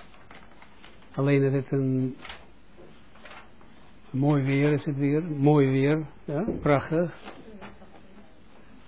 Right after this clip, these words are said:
En daar moeten wij mee, zeer voorzichtig mee zijn. Want zo'n mooi weer,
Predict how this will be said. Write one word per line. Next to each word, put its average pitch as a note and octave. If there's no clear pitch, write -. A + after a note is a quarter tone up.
En C3+
daar C#3+
moeten C#3
wij C3+
mee, C3+
zeer C#3
voorzichtig -
mee B2+
zijn. -
Want C#3
zo'n F3
mooi D#3+
weer, F3+